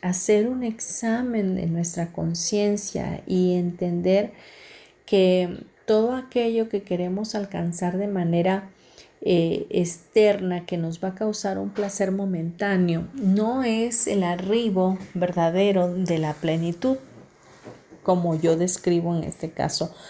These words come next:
la felicidad. Así que debemos de ser conscientes de ello.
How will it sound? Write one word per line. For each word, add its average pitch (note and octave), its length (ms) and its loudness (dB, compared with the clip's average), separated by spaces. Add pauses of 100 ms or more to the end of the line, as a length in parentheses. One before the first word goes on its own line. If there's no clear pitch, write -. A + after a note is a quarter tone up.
(160)
la D3+ 180 2
felicidad. - 720 -6 (1120)
Así F3+ 300 0
que F#3+ 340 0 (500)
debemos G#3 420 4
de A#3 80 -2
ser F3+ 280 -2
conscientes D#3+ 800 0
de C#3 220 2
ello. C3 240 -4